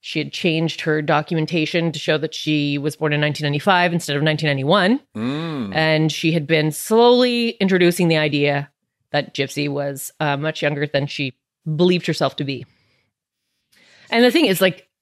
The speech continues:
Speaker 1: she's well within her faculties, but she's fucking high all the time.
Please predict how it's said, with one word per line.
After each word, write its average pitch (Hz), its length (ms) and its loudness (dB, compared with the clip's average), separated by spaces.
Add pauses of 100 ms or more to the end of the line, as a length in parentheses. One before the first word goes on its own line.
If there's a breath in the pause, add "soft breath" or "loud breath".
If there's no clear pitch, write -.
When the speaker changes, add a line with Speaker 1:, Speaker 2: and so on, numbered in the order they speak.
(380 soft breath)
Speaker 1:
she's - 520 -2
well 190 360 6
within 196 240 4
her 165 120 4
faculties, 135 760 -4 (420)
but 285 220 0
she's - 260 -6
fucking 302 420 2
high 285 420 2
all 233 160 4
the 180 80 0
time. 135 520 -4